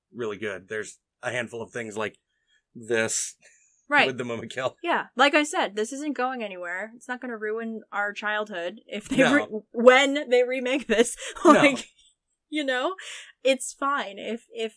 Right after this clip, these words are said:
Speaker 2: they want, whoever ends up doing it, like, I,
Speaker 1: Right.
Speaker 2: I want, I want to see something new. Like, because I think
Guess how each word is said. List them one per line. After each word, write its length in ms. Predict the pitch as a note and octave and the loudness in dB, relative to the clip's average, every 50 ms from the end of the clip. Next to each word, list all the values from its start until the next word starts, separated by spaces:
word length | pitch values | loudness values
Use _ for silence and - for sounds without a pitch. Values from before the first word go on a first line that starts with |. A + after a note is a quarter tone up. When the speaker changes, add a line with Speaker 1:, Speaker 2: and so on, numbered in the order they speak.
| _ - | _ -6
Speaker 2:
they 240 | A3+ A3+ A3+ A#3 | -4 -2 -2 -2
want, 420 | A#3+ A3+ A#3 A#3 A3+ A#3 A#3 A3+ - _ _ _ _ _ _ _ - | -4 -4 -2 -2 0 0 0 -2 -6 _ _ _ _ _ _ _ -8
whoever 460 | A3+ B3+ C4 C4 C4 C4 D4 C#4+ C#4 | -4 0 2 2 2 0 0 -2 -2
ends 300 | B3+ B3 B3 B3 A#3 A3+ | -2 -2 -2 -4 -6 -4
up 200 | B3 A#3+ A#3+ A#3+ _ _ _ _ _ _ _ - G#3+ | -4 -4 -4 -6 _ _ _ _ _ _ _ -16 -10
doing 320 | - G#3 G#3+ D4 D4+ A#3 F3+ | -4 -2 0 0 0 -2 -4
it, 220 | F3 F#3 G3+ - _ _ _ _ _ - | -6 -8 -10 -10 _ _ _ _ _ -6
like, 300 | G#3 G3+ F#3 F3+ F3 _ _ _ _ _ _ _ _ _ _ _ _ _ _ _ _ _ _ _ _ _ _ _ _ _ _ _ _ _ _ _ _ _ _ _ _ _ _ _ _ - | -4 -4 -4 -4 -6 _ _ _ _ _ _ _ _ _ _ _ _ _ _ _ _ _ _ _ _ _ _ _ _ _ _ _ _ _ _ _ _ _ _ _ _ _ _ _ _ -10
I, 120 | A#2+ - - - | -10 -10 -8 -6
Speaker 1:
Right. 220 | B2 - A2 A#2 | -6 -4 -2 0
Speaker 2:
I 80 | A3+ A#3 | 2 2
want, 340 | A#3 A#3+ B3+ B3+ B3+ - - _ _ _ _ | 2 2 4 2 2 2 0 _ _ _ _
I 120 | - G3+ A3 | -6 -6 -4
want 260 | A3+ A#3 A#3+ B3+ B3+ | 0 2 0 0 0
to 60 | - | -2
see 140 | - C4+ B3 | -6 -6 -6
something 520 | - - A#3 A#3+ A#3 - A3 G#3 G3 F#3+ F#3+ | -6 -8 -10 -10 -8 -10 -12 -12 -14 -14 -10
new. 360 | G#3 B3 C4+ G3 - - - _ - - - - | -8 -6 -6 -6 -6 -8 -12 _ -20 -20 -6 -2
Like, 160 | D4 D#4 D4 | 0 0 0
because 380 | D#4 D#4+ - F4+ G4 F#4+ F4 - _ - | 0 -4 -4 -4 -4 -4 -6 -10 _ -6
I 120 | D4 C#4+ | -6 -6
think 320 | D4 - F#4 G4 G4 F4 | -6 -8 -12 -14 -14 -16